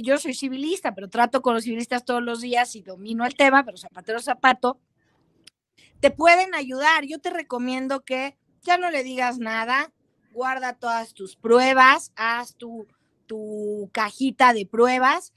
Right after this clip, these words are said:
eh, acta de matrimonio, fotografía de cómo convivían, si eres dependiente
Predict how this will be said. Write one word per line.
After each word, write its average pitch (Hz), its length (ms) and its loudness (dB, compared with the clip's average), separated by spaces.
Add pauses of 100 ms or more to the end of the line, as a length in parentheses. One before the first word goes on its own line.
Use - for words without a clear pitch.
(240)
eh, 233 280 -12
acta 240 300 -4
de 220 100 -4
matrimonio, 247 920 -2
fotografía 220 600 -4
de 226 60 -2 (320)
cómo 214 140 -8
convivían, 247 720 4
si 254 120 2
eres 233 160 2
dependiente 214 540 -4